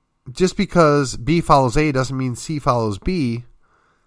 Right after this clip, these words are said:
Yeah, probably not. But more often than not, that is the, uh,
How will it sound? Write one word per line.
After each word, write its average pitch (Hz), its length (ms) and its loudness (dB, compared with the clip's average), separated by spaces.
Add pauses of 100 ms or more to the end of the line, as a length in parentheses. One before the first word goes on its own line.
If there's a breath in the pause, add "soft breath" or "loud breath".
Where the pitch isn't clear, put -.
(220)
Yeah, 220 400 0 (480)
probably 214 540 2
not. 220 360 -6 (540)
But 180 140 6
more 175 240 4
often 170 300 0
than 143 140 -2
not, 165 340 -6 (1200)
that 139 200 0
is 151 380 0
the, 151 240 0
uh, 151 300 2